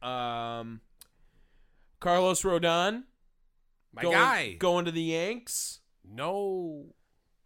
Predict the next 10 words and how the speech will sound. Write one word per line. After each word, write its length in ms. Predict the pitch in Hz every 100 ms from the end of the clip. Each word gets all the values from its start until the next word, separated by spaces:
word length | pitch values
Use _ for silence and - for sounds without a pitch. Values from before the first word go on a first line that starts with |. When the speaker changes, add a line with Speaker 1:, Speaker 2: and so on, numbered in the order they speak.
| - 110
Speaker 1:
This 160 | 160
is 80 | -
a 40 | 170
big 260 | 156 143
move 200 | 139 123
for 60 | 113
the 100 | 107
Yankees. 580 | 95 85 92 90 - - _ _ _ _ _ 117
That, 220 | 131 127
that's, 300 | 135 127